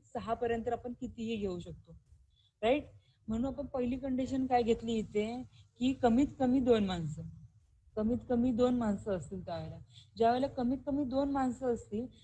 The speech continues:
त्यावेळेला वुमन्स किती असणार आहेत? दोन असतील तर त्यावेळेला condition नुसार महि-, अ, ज्या वुमन्स आहेत त्या ह्या चार असणार आहेत कमीत कमी, Right? ही condition आपल्याला एक कमीत कमीचा point आहे तेवढ्या पॉइंट पर्यंत ठीक आहे. आता second condition काय आहे की अजून पाचवी आणि एक सहावी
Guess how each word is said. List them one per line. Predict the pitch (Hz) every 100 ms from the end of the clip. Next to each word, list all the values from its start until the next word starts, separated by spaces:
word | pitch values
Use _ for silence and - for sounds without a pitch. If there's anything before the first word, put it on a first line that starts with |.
| _
त्यावेळेला | 247 254 277
वुमन्स | 285 262 262 269 -
किती | 262 262
असणार | 233 233 226
आहेत? | 214 220 226 - - - - _ 190
दोन | 233 262 269
असतील | 269 - 262 262
तर |
त्यावेळेला | 285 262 240 247
condition | 262 247 233 226 262
नुसार | 240 214 240 262 294 285 -
महि-, | 220 208 226 208 214
अ, | 190 185
ज्या | 175 233
वुमन्स | 226 214 240 226
आहेत | 226 226
त्या | 226 233 240
ह्या | 233 247 277 -
चार | 208 196
असणार | 170 180 165
आहेत | 165 - _ -
कमीत | 247 240 -
कमी, | 185 156 - - _ _ _ 226
Right? | 294 - _ _ -
ही | 247
condition | 254 240 247 277 254
आपल्याला | 233 240 254 247 214 -
एक | 233 -
कमीत | 233 240 -
कमीचा | 254 247 240
point | 262 247 233 226
आहे | 226
तेवढ्या | 226 220 226
पॉइंट | 220 - 220 214 208
पर्यंत | 214 -
ठीक | 233 233 208
आहे. | 156
आता | 160 - - - _ _ 247
second | 254 262 262 285 285
condition | 269 262 269 277
काय | 269 240 226
आहे | 240
की | 247 - 269
अजून | 226 208 262 269
पाचवी | - 220 214 226 269
आणि | 262 285
एक | -
सहावी | 262 208 175